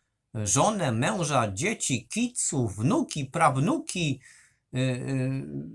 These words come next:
najbliższych znajomych, kolegów, koleżanki i tak dalej. Czy powierzyłbyś takiej już organizacji, która się raz mocno skundliła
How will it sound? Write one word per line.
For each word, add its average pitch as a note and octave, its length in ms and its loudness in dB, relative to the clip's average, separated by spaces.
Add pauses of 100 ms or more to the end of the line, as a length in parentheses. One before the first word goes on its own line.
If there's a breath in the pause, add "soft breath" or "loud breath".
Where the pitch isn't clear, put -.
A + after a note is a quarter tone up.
(1000)
najbliższych F#3+ 920 2
znajomych, G3 920 2
kolegów, F3 680 0
koleżanki E3+ 600 0
i C3+ 40 -6
tak C#3 200 -2
dalej. G#2+ 420 0 (500)
Czy A3 200 4
powierzyłbyś F#3+ 1400 6 (1200)
takiej G3 580 4 (280)
już D3 680 4
organizacji, D3 960 2
która D#3 320 0
się D3+ 380 -2
raz D3 600 2
mocno D3 760 0
skundliła G3 1080 2